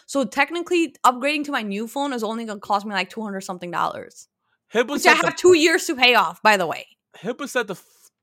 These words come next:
Speaker 2: beautiful thing I said to, you know, I thought about when I had it in my head.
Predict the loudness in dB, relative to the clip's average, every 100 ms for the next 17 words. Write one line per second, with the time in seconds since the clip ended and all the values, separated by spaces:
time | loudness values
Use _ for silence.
0 | _ -8 -8 -8 -6 -4 -4 -4 -6 -6
1 | -10 -12 -14 -12 -6 -4 -4 -4 -6 -4
2 | -4 -4 -8 -8 -10 -12 -12 -12 -14 -16